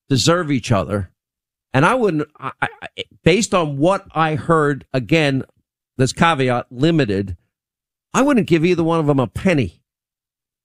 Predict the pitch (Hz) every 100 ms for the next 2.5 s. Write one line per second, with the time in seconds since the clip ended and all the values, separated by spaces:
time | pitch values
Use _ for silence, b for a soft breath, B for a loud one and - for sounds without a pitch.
0 | _ 170 202 214 196 175 185 156 165 156
1 | 127 113 - 170 135 90 - _ _ _
2 | _ 135 135 131 127